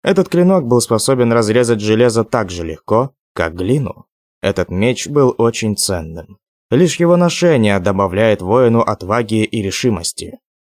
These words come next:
Полностью облачившись в свой наряд, Июнь посмотрел в зеркало и обомлел. Он даже не мог поверить, что человеком в зеркале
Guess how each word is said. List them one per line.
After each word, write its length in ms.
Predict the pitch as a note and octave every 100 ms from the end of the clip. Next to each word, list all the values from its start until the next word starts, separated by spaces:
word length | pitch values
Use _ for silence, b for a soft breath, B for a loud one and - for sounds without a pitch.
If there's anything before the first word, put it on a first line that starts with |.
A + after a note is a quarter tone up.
| _ _ -
Полностью 500 | A2+ G#2+ G2 - G2+
облачившись 600 | F2 F#2 A2+ G#2 G2 F2+
в 20 |
свой 200 | G2+ F#2
наряд, 420 | E2 F2 A#2 - _ _ _
Июнь 320 | - G2 C3+ F3+
посмотрел 540 | E3 D3 C3 C#3+ C#3+
в 60 | G#2+
зеркало 640 | G2+ C#3+ C3+ B2+ B2 G#2 _ _ -
и 80 |
обомлел. 760 | B2 A2+ G#2+ F#2 E2+ E2 E2 _ _ _ _ _
Он 180 | - G3
даже 240 | G#3 F#3 G3
не 80 |
мог 260 | F#3 F3+ -
поверить, 720 | D#3+ D#3 D#3+ C#3 G2+ D#2+ - _ -
что 240 | - A#2
человеком 560 | - A2+ A#2 A#2+ G#2 F2+
в 60 |
зеркале 600 | E2 F#2+ D3 E3 F3 D#3+